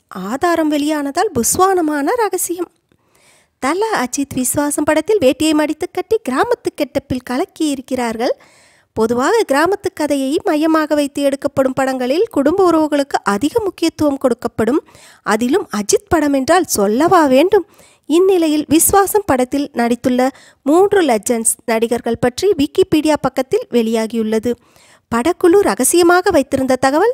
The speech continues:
தற்பொழுது புஸ்வானமாகிவிட்டது. அவர்கள் யார் யார் தெரியுமா? எண்பதுகளில் முன்னணி ஹீரோக்களாக நடித்து வந்த நடிகர்கள் பிரபு, சத்யராஜ் மற்றும் ராஜ்கிரண் ஆகியோர்தான்.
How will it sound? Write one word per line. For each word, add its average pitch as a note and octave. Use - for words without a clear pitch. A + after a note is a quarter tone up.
தற்பொழுது B3
புஸ்வானமாகிவிட்டது. B3
அவர்கள் B3
யார் A#3
யார் E4
தெரியுமா? B3+
எண்பதுகளில் F4+
முன்னணி E4
ஹீரோக்களாக D4+
நடித்து C#4+
வந்த C4+
நடிகர்கள் B3+
பிரபு, A3+
சத்யராஜ் A#3
மற்றும் D4+
ராஜ்கிரண் F4+
ஆகியோர்தான். C4+